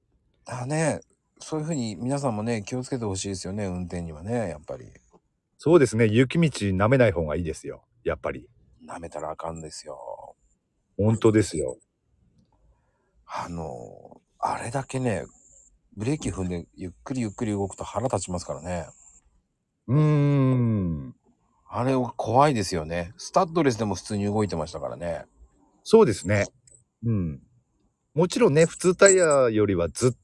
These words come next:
Speaker 2: といいですけれども、スタッドレスとはいえ、ね、滑るときは滑りますんでね。うん。だから雪道は本当に気をつけて運転してほしいものですね。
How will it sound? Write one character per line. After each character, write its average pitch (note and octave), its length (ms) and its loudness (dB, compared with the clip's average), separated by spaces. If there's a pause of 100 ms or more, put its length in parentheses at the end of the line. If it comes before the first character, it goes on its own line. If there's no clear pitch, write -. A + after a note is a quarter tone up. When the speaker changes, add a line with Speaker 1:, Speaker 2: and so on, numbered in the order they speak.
Speaker 2:
と E3+ 140 8
い F#3+ 120 6
い - 20 -8
で C3 100 -2
す - 120 -8
け F2 120 -6
れ D2+ 120 -6
ど C#2+ 120 -10
も、 C2+ 300 -8 (300)
ス - 120 -16
タ F#3+ 100 2
ッ G3 100 0
ド D#3+ 100 6
レ B2+ 80 6
ス - 160 -10 (120)
と B2+ 120 4
は F2+ 120 6
い D2 120 -4
え、 C2+ 240 -10 (200)
ね、 G2 280 -2 (260)
滑 C3 160 2
る D3+ 60 -4
と - 100 -4
き - 100 -2
は C#2+ 60 -2
滑 F#2+ 260 -4
り G#2 80 0
ま A2 120 0
す - 120 -10
ん C#2+ 60 -10
で - 100 -18
ね。 D#2 280 -8 (1300)
う E2 60 -4
ん。 C#2+ 340 -6 (720)
だ A2 100 6
か F#2+ 120 4
ら F2 60 6
雪 F#2+ 280 2
道 F2+ 240 0
は C#2 80 -2
本 G2+ 180 -2
当 G#2+ 80 4
に F#2 100 2
気 - 140 6
を A2 80 10
つ - 60 -6
け - 100 6
て - 260 2
運 G2 200 0
転 E2 160 2
し - 80 -6
て F2 80 -2
ほ D2 60 -4
し E2+ 120 -4
い - 20 -2
も C#2+ 120 -4
の C#2 80 -4
で B1+ 80 -10
す - 100 -14
ね。 A#2 180 2